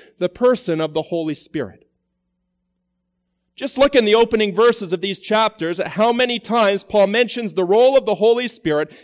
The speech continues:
in creating the unity of the church. Verse four,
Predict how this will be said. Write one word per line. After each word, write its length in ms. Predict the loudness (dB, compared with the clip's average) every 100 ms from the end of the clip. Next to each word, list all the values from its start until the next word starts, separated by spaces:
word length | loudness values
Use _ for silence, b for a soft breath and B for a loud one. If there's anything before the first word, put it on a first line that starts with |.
| -6
in 120 | -6
creating 680 | -2 2 4 4 2 -2 -2
the 120 | -4
unity 460 | -2 -2 -2 -2
of 100 | -4
the 60 | -6
church. 600 | -6 -4 -4 -6 -16 -20 _ _ _ _ _ _ _ _ _ _ _ _ _ _ _ _
Verse 260 | -6 -6
four, 540 | -2 4 4 4 -2